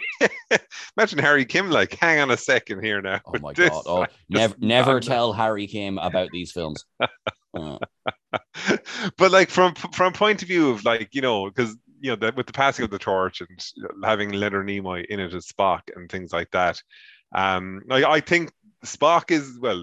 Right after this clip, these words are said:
Speaker 1: Leonard Nimoy Spock is good in this. I do really enjoy him because, well, it's Leonard Nimoy, <laughs> like, and he's
Speaker 2: Well, yeah,
Speaker 1: bloody
Speaker 2: yeah.
Speaker 1: very good. Like, but in fairness to Chris Pine, like, it's, see, the, the, the, the thing is, right, I think, I think it's always a tough one with Kirk because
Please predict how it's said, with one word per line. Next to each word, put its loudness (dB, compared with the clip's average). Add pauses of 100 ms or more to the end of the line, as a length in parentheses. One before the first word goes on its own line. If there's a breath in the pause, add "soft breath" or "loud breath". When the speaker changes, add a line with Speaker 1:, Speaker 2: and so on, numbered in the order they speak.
(100)
Speaker 1:
Leonard -2
Nimoy -2
Spock -2 (220)
is -2
good 0
in -6
this. -12
I -4
do -4
really -2
enjoy -2
him -8
because, -4 (560)
well, -16
it's -12
Leonard -6
Nimoy, -4
<laughs> -4
like, -2
and 4
he's 4
Speaker 2:
Well, -4
yeah, 0
Speaker 1:
bloody 6
Speaker 2:
yeah. -2
Speaker 1:
very 2
good. 2
Like, 2 (280 loud breath)
but 4
in 0
fairness 0
to -6
Chris -2
Pine, -2
like, -6
it's, -12 (720 loud breath)
see, 0
the, -6
the, -4 (460)
the, -8 (140)
the -2
thing 0
is, 4
right, 4
I 4
think, 2
I 2
think -2
it's -8
always 0
a -4
tough 0
one -6
with -12
Kirk 2
because 0